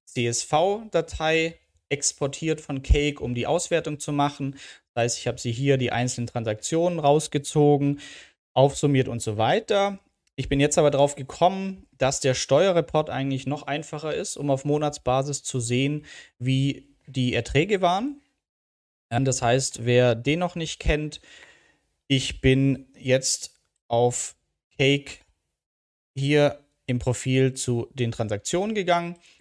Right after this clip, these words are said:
und dann gibt's oben den Button Export und hier könnt ihr euch entweder als Excel jede einzelne Transaktion rausziehen oder als Steuerreport P D F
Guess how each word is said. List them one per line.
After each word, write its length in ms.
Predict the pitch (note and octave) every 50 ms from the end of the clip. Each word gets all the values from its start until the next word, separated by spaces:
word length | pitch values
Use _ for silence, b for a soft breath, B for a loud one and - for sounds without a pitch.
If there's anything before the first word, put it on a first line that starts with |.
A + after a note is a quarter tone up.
| b b _ _
und 80 | C3 C3
dann 120 | C3 C3+
gibt's 240 | C3 B2+ - - -
oben 260 | C#3+ C3+ C#3 C#3 C#3
den 180 | B2+ B2 B2 A#2
Button 320 | B2+ B2 A#2+ - - A#2+
Export 640 | - A2+ - - - - - - D#3 F3 F3+ - - _ _ _ _ _ _ _ _
und 120 | - B2+ B2+
hier 460 | A#2 C#3 C#3+ C#3+ D3 C#3+ C#3+ - - _ _ _
könnt 200 | - - C3 B2
ihr 100 | C3 A#2
euch 200 | A2+ A#2+ A#2 - -
entweder 500 | - C3+ D3+ D3+ - D3+ C#3+ C#3+ C3+ A2+
als 200 | G#2 A2+ - -
Excel 440 | - D3 E3 - - - - D#3 D3
jede 280 | C3 C3 B2+ B2 -
einzelne 320 | C3 D#3+ G3 - - G3+ F#3
Transaktion 640 | - - F3+ F3+ E3+ E3+ E3+ - - - E3+ D#3+
rausziehen 760 | D3 C#3+ C#3+ D#3 D#3+ - - - - F3 D#3+ D#3 D#3 D3+ D3+ B B B B B B _ _ _ _
oder 720 | C3+ D3 D#3 D#3 D#3 D3+ D3 C#3+ D3 C#3+ - - _ _ _ _
als 480 | - A#2+ A#2+ A#2+ - - - - _ _ _ _
Steuerreport 800 | - - - D3 C#3+ D#3 E3 D3 D3 C3+ - - D3 C3+ C#3 -
P 160 | - C3+ A#2+
D 100 | A#2 A2+
F 380 | - - A#3 C4+ - - - b